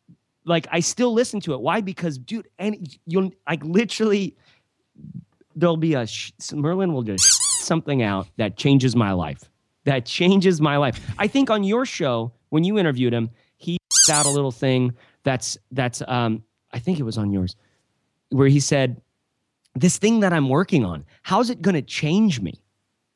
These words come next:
Like, how is it changing me?" And I just, I knew that, like,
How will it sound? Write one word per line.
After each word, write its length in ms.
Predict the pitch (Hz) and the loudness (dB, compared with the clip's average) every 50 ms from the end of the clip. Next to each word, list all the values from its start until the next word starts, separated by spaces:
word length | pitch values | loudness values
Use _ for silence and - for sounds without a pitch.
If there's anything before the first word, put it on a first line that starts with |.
| _ _ - | _ _ -8
Like, 80 | 131 - | -6 -2
how 220 | - 196 214 233 | -2 0 2 2
is 100 | 220 170 | 2 2
it 100 | 190 - | 0 -2
changing 640 | - - - 175 180 190 196 190 156 147 123 107 101 | -4 -2 0 2 2 4 4 4 4 4 2 2 2
me?" 240 | 98 90 - - - _ _ _ _ _ _ _ _ _ _ _ _ | 0 -2 -6 -12 -18 _ _ _ _ _ _ _ _ _ _ _ _
And 160 | 139 185 180 185 | -2 0 0 0
I 100 | 180 185 | 0 0
just, 260 | 165 196 190 151 - - | 0 0 0 0 -2 -4
I 120 | 160 170 | -4 -4
knew 360 | 165 156 165 165 180 196 190 175 | -2 -2 -2 0 2 4 4 4
that, 120 | 156 139 | 2 0
like, 160 | 123 127 120 | -2 -4 -6